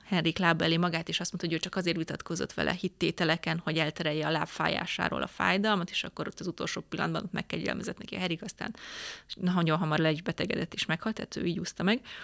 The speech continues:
Viszont ugye a Katal-, az aragóniai Katalin, akinek a, az életén a spanyol kapcsolatok múlhattak, illetve a Clévey Anna, akiknek a halála mondjuk a német alföldi hercegségeket, vagy hát a német hercegségeket idegeníthette volna el,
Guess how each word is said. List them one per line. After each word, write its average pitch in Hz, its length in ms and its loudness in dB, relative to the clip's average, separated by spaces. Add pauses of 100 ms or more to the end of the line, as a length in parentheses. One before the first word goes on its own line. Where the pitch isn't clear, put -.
(380)
Viszont 202 380 6
ugye 180 180 6
a 175 240 8
Katal-, - 380 2
az 185 160 4
aragóniai 180 460 2
Katalin, 170 360 -2
akinek 170 560 -4
a, 160 260 2
az 175 120 0
életén 165 320 4
a - 40 -2
spanyol 233 320 2
kapcsolatok - 520 -2
múlhattak, - 500 -6
illetve 165 440 -2
a - 160 -6 (160)
Clévey 160 280 0
Anna, 175 240 -2
akiknek - 680 -6
a 175 60 -2
halála 165 320 2
mondjuk 165 320 -4
a - 60 0
német 180 360 2
alföldi 185 380 2
hercegségeket, 170 1000 -2
vagy 170 120 -6
hát - 140 -14
a 180 40 0
német 175 260 2
hercegségeket - 840 -2
idegeníthette 170 800 0
volna 196 280 2
el, 240 160 4